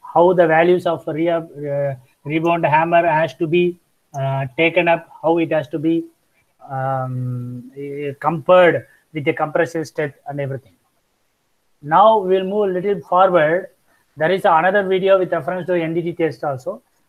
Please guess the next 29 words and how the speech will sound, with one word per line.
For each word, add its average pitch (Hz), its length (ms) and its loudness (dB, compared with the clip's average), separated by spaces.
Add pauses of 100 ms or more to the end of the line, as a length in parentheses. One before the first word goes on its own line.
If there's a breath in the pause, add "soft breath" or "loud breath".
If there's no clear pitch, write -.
(120)
that 190 300 0
you 180 120 -2
can 185 220 -2
see. 208 320 -2
Uh, 170 340 2
anyhow, 180 480 4
my 151 240 -6
presentation 175 520 -6
will 170 100 -6
be 160 100 -4
shared 156 300 -6
to 160 80 -4
your 143 300 -4
professor 143 460 -4
and 151 180 -6
he 147 140 -6
will 147 120 -8
share 139 280 -8
to 143 200 -12 (360)
everybody. 135 420 -8 (1500)
Now, 190 80 4
my 214 220 4
friends, 233 360 2
the 190 140 2
objective, 180 680 2
the 165 100 -4
next 220 380 -2
test 214 240 -6
is 233 280 -8